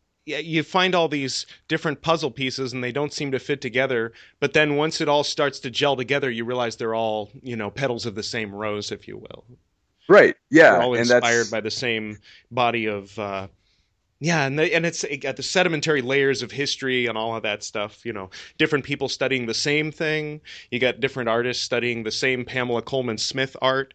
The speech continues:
Speaker 1: and then doing their own variation on it, and everybody recognizes it because we've all studied it, you know?
Speaker 2: Yeah.
Speaker 1: It's interesting.
Speaker 2: Yeah, it's, yeah, it's like there's, I think there's, there's certain, there's certain kind of thought,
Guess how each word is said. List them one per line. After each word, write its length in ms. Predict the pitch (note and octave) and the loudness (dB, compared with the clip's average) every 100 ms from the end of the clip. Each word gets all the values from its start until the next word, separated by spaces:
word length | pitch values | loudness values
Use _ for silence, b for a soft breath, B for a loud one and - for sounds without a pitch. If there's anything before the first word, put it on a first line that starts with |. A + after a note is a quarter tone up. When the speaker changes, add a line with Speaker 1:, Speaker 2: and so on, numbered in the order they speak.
| B B B | B B B
Speaker 1:
and 220 | A#2+ A#2 | -4 0
then 240 | A#2 A2+ A2 | 2 0 0
doing 220 | B2+ A#2+ | -2 -2
their 160 | A#2 | -2
own 120 | A#2+ A#2 | -2 -2
variation 540 | A#2+ A#2 A#2 C3 C#3 | 0 0 0 -2 -4
on 180 | C3 C3+ | -4 -4
it, 80 | B2 | -4
and 80 | |
everybody 360 | A#2+ B2 B2 A#2 | -2 -2 -2 -2
recognizes 680 | A2+ A#2+ B2+ B2 B2 B2 A#2+ | -2 -4 -6 -4 -4 -4 -6
it 100 | A#2+ | -6
because 280 | A2 A2+ G#2 | -4 -6 -4
we've 140 | A2 | -2
all 140 | A2+ | -2
studied 340 | A2 B2+ A#2 A#2 | -2 -2 -2 -4
it, 180 | A#2+ - - | -6 -10 -2
you 100 | C3 | 0
know? 200 | A#2 A#2+ B B B B B B _ _ _ - | 0 -4 B B B B B B _ _ _ -6
Speaker 2:
Yeah. 280 | G2 D#2+ F2 _ _ _ _ | -4 -4 -6 _ _ _ _
Speaker 1:
It's 100 | _ | _
interesting. 440 | - - - - F#2 | -18 -16 -14 -14 -2
Speaker 2:
Yeah, 200 | C#3+ D3+ | 4 6
it's, 160 | B2+ A#2 | 4 0
yeah, 240 | D#3 C3 | 4 4
it's 160 | A2 D3+ | 4 0
like 140 | B2 | -2
there's, 240 | C#3 A#2+ - | -2 -2 -4
I 80 | |
think 180 | G#2+ C3 | -4 -2
there's, 460 | B2 A2+ - - - | 0 -2 -4 -14 -8
there's 180 | A2+ G2 | -8 -4
certain, 520 | - A#2+ G#2 G2 F2 | 0 0 0 -4 -2
there's 200 | F2+ F2+ | -4 -2
certain 360 | - F2+ F#2 | -2 -2 -2
kind 220 | F2 F#2+ E2+ | -4 -4 -2
of 140 | D#2+ | -4
thought, 340 | - F2+ F2 | 2 4 4